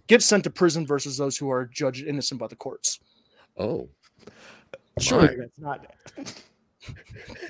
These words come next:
Speaker 3: Never mind.
Speaker 2: I am uneducated.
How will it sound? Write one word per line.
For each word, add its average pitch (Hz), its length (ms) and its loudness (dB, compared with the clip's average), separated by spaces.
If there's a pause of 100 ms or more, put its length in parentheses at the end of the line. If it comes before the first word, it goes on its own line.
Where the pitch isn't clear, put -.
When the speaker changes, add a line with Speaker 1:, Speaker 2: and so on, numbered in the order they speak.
(500)
Speaker 3:
Never 135 180 4
mind. 80 260 -2 (560)
Speaker 2:
I 139 140 8
am 92 200 2
uneducated. 113 800 0